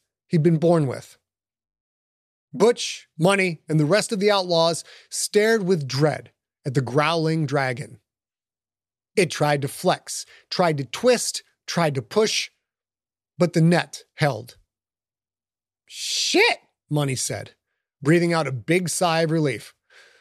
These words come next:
"We might have got to it just in time." Mighta.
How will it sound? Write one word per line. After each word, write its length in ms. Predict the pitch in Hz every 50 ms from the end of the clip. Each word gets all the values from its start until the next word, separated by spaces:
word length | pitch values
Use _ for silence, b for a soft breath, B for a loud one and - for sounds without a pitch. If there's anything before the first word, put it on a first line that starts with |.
| b b b
"We 220 | - 226 440 508 523
might 140 | 494 453 440
have 80 | 403
got 180 | 339 339 311 -
to 100 | - 254
it 100 | 226 185
just 340 | 165 - - 466 494 - -
in 140 | 262 233 208
time." 580 | - - 254 359 415 415 330 151 120 127 113 _ _ _ _ _ _ _ _ _ _ _ _ _ _ _ _ _ _ _ _ _ _ _ _ _ _ -
Mighta. 420 | 127 143 160 160 - - - -